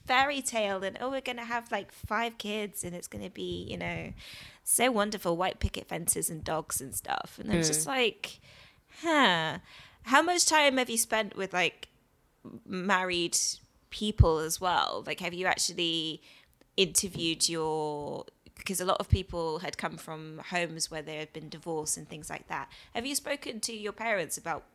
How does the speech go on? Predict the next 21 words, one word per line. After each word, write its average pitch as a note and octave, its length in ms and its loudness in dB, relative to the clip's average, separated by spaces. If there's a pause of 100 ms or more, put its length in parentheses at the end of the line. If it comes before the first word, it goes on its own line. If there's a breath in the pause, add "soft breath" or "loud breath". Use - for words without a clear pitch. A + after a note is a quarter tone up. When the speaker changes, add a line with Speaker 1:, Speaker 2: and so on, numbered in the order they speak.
(120)
Speaker 1:
what, D#3+ 400 -2 (920)
what F#3 420 2 (460)
marriage F3 360 6
is D#3+ 120 -2
like? C#3 480 -4
You F3 120 -2
know, D#3+ 100 6
Speaker 2:
Yeah. D3+ 280 6
Speaker 1:
I've A3+ 200 8
done F#3 220 -2
this. C#3 520 -4
I've F#3 180 6
spoken F3 340 -4
to E3 100 -8
my D3+ 80 -8
parents - 340 -4
about D#3 200 0
what - 100 -8
marriage D3+ 240 -2
is - 120 -2
like. D3+ 200 -6